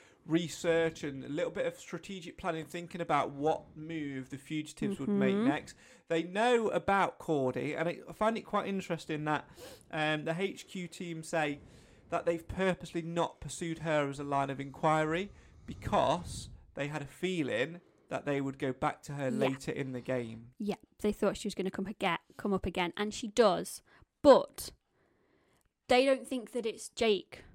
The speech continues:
Speaker 2: who's there.
Speaker 1: No.
Speaker 2: They think that it's gonna be Rob. So they're going there looking for Rob, but Rob is actually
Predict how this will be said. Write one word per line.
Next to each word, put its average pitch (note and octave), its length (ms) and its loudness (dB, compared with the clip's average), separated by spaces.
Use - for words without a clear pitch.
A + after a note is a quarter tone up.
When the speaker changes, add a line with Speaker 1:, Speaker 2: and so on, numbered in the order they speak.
Speaker 2:
who's G#3 220 -2
there. F3 340 0
Speaker 1:
No. C#3+ 260 -2
Speaker 2:
They A#3 160 8
think A#3 240 -2
that G#3+ 100 4
it's G#3+ 120 0
gonna G#3+ 160 0
be G3+ 100 0
Rob. F#3 340 4
So A3 600 10
they're A#3 180 8
going A#3 360 10
there A3 160 8
looking A3 300 4
for G3+ 120 -2
Rob, G3 420 10
but A#3 400 12
Rob B3+ 260 12
is C4 200 6
actually A3+ 800 10